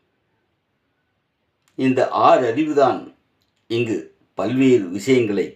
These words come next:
ஆக்குவிக்கிறது, அனுபவிக்கிறது, அழிந்து போகிறது. புத்தம்புது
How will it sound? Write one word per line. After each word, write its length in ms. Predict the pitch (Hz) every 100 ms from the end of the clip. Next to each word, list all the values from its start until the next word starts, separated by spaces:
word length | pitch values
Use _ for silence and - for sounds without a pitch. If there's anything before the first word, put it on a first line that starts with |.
| _ _ _ _ _ _ _ _ _ _ _ _ _ _ _ _ _
ஆக்குவிக்கிறது, 880 | 98 131 135 135 110 101 104 95 92 107 - _ _ _ _ _ _ _ _ _ _ _ _ _ _ _ _ _ _ _ _ _ _ _ _ _ _ _ - 104
அனுபவிக்கிறது, 800 | 127 131 123 104 - 95 90 101 98 - - _ _ _ _ _ _ _ _ _ _ _ _ _ _ _ _ _ _ -
அழிந்து 340 | 113 139 127 110
போகிறது. 460 | 104 92 92 85 82 - _ _ _ _ _ _ _ _ _ _ _ _ _ _ _ _ _ _ -
புத்தம்புது 640 | 131 - 202 202 160 127